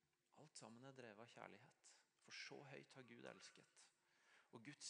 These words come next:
kjærlighet er en kjærlighet som gir, og det er en kjærlighet som offrer. «For så høyt har Gud elsket verden, at han ga sin sønn den enbårne, for at hver den som tror på han, ikke skal gå fortapt, men ha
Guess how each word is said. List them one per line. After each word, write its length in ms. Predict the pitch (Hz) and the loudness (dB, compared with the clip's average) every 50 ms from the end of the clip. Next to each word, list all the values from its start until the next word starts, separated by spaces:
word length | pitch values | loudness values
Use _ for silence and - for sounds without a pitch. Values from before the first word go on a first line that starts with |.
| - | 10
kjærlighet 640 | 151 131 113 104 107 107 127 160 165 - - - - - - - - - | 10 10 10 10 8 6 4 2 0 -2 -6 -8 -8 -8 -10 -12 -8 -2
er 120 | - 120 127 | 2 2 2
en 100 | 131 - | 4 6
kjærlighet 480 | 143 123 113 107 104 113 117 - - | 8 10 10 8 8 4 0 0 0
som 160 | - 123 123 | 0 0 0
gir, 320 | 120 123 143 160 - - - - - - - - - - - - - - - | 0 0 0 0 -2 -4 -6 -10 -12 -16 -18 -20 -20 -18 -18 -18 -18 -10 -4
og 100 | - 113 | 0 2
det 80 | 131 131 | 4 4
er 60 | 127 | 4
en 100 | 127 - | 2 0
kjærlighet 480 | - 117 98 98 107 113 123 - - - | 2 4 4 4 2 -2 -4 -4 -4 -4
som 120 | 120 - - | -2 -2 -4
offrer. 440 | - - - - - - 90 - - - - - - - _ - - _ - - - - - - - _ _ _ _ _ _ _ - - - - - | -4 -6 -6 -10 -10 -10 -10 -10 -12 -14 -16 -18 -20 -20 _ -20 -20 _ -20 -20 -20 -20 -20 -20 -20 _ _ _ _ _ _ _ -20 -20 -14 -6 0
«For 160 | - - - | 2 4 6
så 200 | - 156 156 151 151 151 | 8 8 6 8 8 6
høyt 320 | 156 160 160 - - - 127 | 6 6 4 2 2 4 4
har 120 | 131 123 127 | 4 4 4
Gud 160 | 135 143 143 131 117 | 4 6 6 6 8
elsket 360 | 113 110 - - 123 123 120 113 | 6 6 6 8 10 12 12 12
verden, 240 | 110 107 139 147 156 - - - - - - - | 12 10 8 2 -4 -4 -8 -12 -12 -10 -4 -4
at 120 | - - 110 | 0 2 2
han 140 | 110 120 117 | 2 4 6
ga 160 | 131 135 143 143 | 6 6 6 6
sin 220 | - - 151 147 | 4 2 4 4
sønn 340 | 139 - - 143 139 139 143 | 4 6 8 6 6 6 6
den 160 | 143 139 143 | 6 6 8
enbårne, 540 | 143 127 113 107 110 104 107 110 117 139 165 160 | 8 8 8 8 6 6 6 6 6 6 2 2
for 160 | - 127 120 | 4 4 4
at 120 | 117 - 113 | 4 8 10
hver 240 | 113 113 120 117 117 | 10 10 10 10 6
den 100 | 117 117 | 4 2
som 140 | 123 131 123 | 0 -4 -2
tror 240 | - - 117 113 110 - | 2 2 2 2 2 0
på 80 | 131 127 127 | 0 0 2
han, 200 | 127 - 202 180 - - - - - - - - 156 | 2 0 0 -4 -8 -12 -14 -16 -16 -12 -6 -2 -2
ikke 180 | 127 - 120 117 | 0 2 2 2
skal 220 | - - 127 120 | 2 4 4 6
gå 80 | 120 113 | 4 4
fortapt, 560 | - 143 - - 165 170 - - - - - | 4 0 -2 -2 -4 -6 -8 -10 -10 -4 0
men 220 | - 123 123 117 127 | 2 2 4 4 2
ha 80 | - | 2